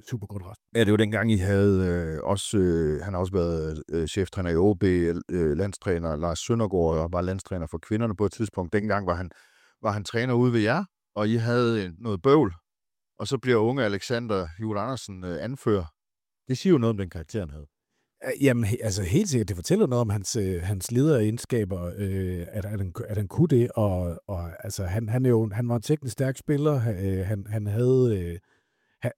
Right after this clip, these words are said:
Speaker 1: han kunne mere, end mange andre spillere kunne, især i de der tiere, som jo var Viborgs meget, meget bøvlede periode, hvor A G F, altså, vi har jo lidt fulgt det sad. Øh, nogle af os
Speaker 2: Vi har gået det samme bøvl.
Speaker 1: nogle af os, øh, husker jo mest vores klub for alt det elendighed,
Speaker 2: Ja.
Speaker 1: man har slæbt med sig i rygsækken. Lige nu er vi jo i en, øh, gylden periode, begge klubber, det er jo, øh,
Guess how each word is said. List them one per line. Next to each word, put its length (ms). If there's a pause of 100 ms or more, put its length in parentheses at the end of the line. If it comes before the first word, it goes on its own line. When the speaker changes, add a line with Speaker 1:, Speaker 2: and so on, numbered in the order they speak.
Speaker 1:
han 220
kunne 360
mere, 320 (120)
end 140
mange 280
andre 340
spillere 340
kunne, 300
især 400
i 80
de 140
der 140
tiere, 600
som 200
jo 80
var 120
Viborgs 360 (180)
meget, 240
meget 200
bøvlede 360
periode, 340
hvor 180
A 40
G 220
F, 40 (580)
altså, 140
vi 80
har 80
jo 40
lidt 200
fulgt 180
det 100
sad. 280 (320)
Øh, 140 (260)
nogle 200
af 40
os 140 (120)
Speaker 2:
Vi 100
har 80
gået 240
det 80
samme 240
bøvl. 300 (160)
Speaker 1:
nogle 240
af 100
os, 140
øh, 140
husker 340
jo 100
mest 280
vores 140
klub 240
for 100
alt 180
det 420
elendighed, 600
Speaker 2:
Ja. 120
Speaker 1:
man 160
har 120
slæbt 240
med 140
sig 160
i 20
rygsækken. 480
Lige 140
nu 120
er 100
vi 100
jo 120
i 60
en, 160
øh, 60
gylden 280
periode, 340
begge 500
klubber, 280
det 120
er 40
jo, 140
øh, 100